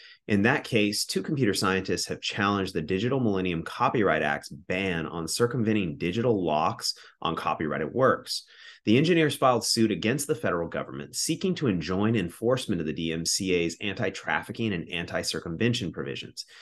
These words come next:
The district court refused, and the D C Circuit affirmed the decision below.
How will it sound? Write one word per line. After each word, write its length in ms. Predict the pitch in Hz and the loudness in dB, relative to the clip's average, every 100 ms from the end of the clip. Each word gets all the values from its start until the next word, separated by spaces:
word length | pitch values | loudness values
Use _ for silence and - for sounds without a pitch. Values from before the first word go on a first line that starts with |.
| - - - | -20 -6 -2
The 80 | |
district 420 | 87 117 131 214 - | 2 4 4 2 2
court 260 | 151 131 | 4 4
refused, 720 | 117 104 - 110 82 82 - - | 4 -4 -2 0 2 -2 -6 -10
and 140 | 95 | -8
the 60 | 90 | -6
D 180 | 95 104 | -4 -4
C 180 | 107 98 | -4 -4
Circuit 340 | - - - | -2 -2 -4
affirmed 800 | - - 156 127 78 82 - 120 | -10 -4 0 2 0 -2 -8 -8
the 80 | 92 | -6
decision 440 | 82 - 80 73 | -4 -4 -4 -6
below. 460 | 69 80 92 60 - | -4 0 0 -2 -8